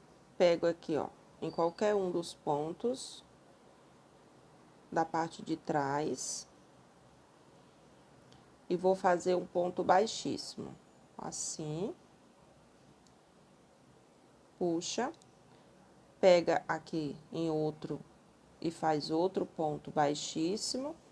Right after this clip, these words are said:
E aí, você faz isso por três ou quatro vezes e tá prontíssimo. É só cortar a linha. Agora, você vai fazer dois desse aqui, exatamente igual, tá?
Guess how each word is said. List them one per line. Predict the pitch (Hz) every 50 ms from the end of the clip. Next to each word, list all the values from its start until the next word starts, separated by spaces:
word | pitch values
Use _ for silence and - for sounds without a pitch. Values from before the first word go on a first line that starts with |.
| - - - - - -
E | 196
aí, | 202 214 226
você | 226 240 240 - - 233 233
faz | - 240 226 226 214 202 202
isso | 196 196 - -
por | - - 190 190 -
três | - 190 185 196 214 226 208 208
ou | 196 185
quatro | - - 170 151 139 - 180 180
vezes | 180 - 180 180 185 202 214 220 226 214 220
e | 220
tá | 214 - 208 202
prontíssimo. | 202 - 214 220 247 269 269 - - 139 135 - - - 170
É | 180
só | - - 196 190
cortar | 190 - - 208 214 208 - - 175 165 156 147 - -
a | - 196 202
linha. | 196 185 180 175 185 214 254 311 339 - - - - - - - - - -
Agora, | - 175 180 180 196 196 208
você | 196 214 214 - - 214
vai | 190 190 185 190
fazer | - 185 170 165 170 175 202 196 196 - - -
dois | 180 175 170 190 202 202 214 220 240 262 262 254 - - - 196
desse | 180 208 208 214 214 - 226
aqui, | 214 208 - - 175 151 - - -
exatamente | 170 190 190 - - 226 233 247 - 254 247 233 226 220 220 226 - 247
igual, | 226 208 160 160 143 139 - - - - -
tá? | - 190 214 269